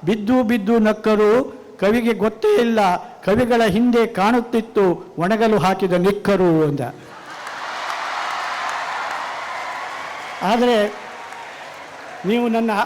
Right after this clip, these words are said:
ಭಾಷಣವನ್ನು ಕೇಳಿ, ಕವನವನ್ನು ಕೇಳಿ ನಕ್ಕಿದ್ದೀರಿ ಅಂತ ನನಗೆ ಚೆನ್ನಾಗಿ ಗೊತ್ತು.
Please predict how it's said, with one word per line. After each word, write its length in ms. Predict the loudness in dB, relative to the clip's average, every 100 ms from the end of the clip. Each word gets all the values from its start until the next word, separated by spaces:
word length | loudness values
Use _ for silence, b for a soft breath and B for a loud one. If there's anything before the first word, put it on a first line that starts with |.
| -4 -4
ಭಾಷಣವನ್ನು 640 | 0 0 0 -2 -2 -2 -2
ಕೇಳಿ, 300 | 2 2 2
ಕವನವನ್ನು 680 | 0 0 0 0 0 -2
ಕೇಳಿ 320 | 0 4 4
ನಕ್ಕಿದ್ದೀರಿ 560 | 4 2 -2 0 2 2
ಅಂತ 140 | 0
ನನಗೆ 160 | 0 -2
ಚೆನ್ನಾಗಿ 420 | -2 0 2 2
ಗೊತ್ತು. 400 | 0 0 0 0